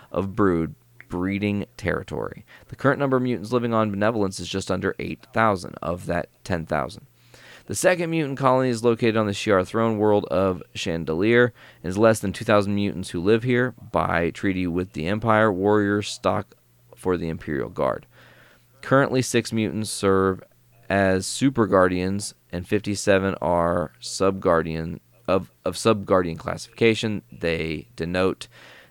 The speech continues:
that it has long been whispered in Imperial circles that Empress Xandra has always had an ambitious plans to annex the Sol Systems, uh, and the mutant guardmen are being cultivated to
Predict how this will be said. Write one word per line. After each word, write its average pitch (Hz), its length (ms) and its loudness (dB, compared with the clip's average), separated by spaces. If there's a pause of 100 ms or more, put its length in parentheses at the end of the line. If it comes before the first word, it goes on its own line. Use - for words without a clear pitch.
(140)
that 90 200 2
it 87 120 -4
has 90 140 -6
long 98 220 2
been 92 140 -2
whispered 92 520 -2 (120)
in 90 100 -4
Imperial 90 460 -2
circles 98 480 -4
that 90 180 0
Empress 92 440 -2
Xandra 98 520 2 (260)
has 98 160 -2
always 95 300 4
had 87 180 0
an 87 80 -4
ambitious 85 480 -4
plans 87 340 -2
to - 120 -6
annex 82 320 -4
the 90 80 -14
Sol 95 260 -2
Systems, 92 600 -6 (540)
uh, 85 360 0
and 90 160 -2
the 90 60 -4
mutant 95 320 -2
guardmen 90 720 0 (600)
are 92 120 2
being 87 240 -4
cultivated 90 840 0 (200)
to 90 480 -2